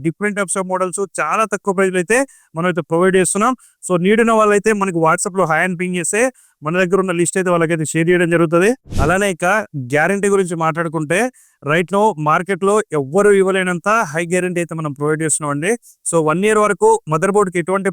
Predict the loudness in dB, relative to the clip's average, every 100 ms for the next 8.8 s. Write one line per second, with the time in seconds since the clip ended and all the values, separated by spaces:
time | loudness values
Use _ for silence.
0 | 0 0 0 0 -2 -2 -2 -4 -2 -2
1 | 0 -2 -2 -4 -4 -4 0 -2 -2 -14
2 | _ -2 0 0 0 0 -2 -2 -2 -2
3 | 0 0 0 0 0 -2 -4 -16 _ -4
4 | 0 -2 0 0 2 2 2 2 0 0
5 | 0 0 0 2 0 0 -2 -2 -4 -4
6 | -4 0 2 2 0 0 0 0 -2 -2
7 | -2 0 -2 -2 -6 -6 -4 -4 -4 -12
8 | _ -2 0 0 -2 -2 -2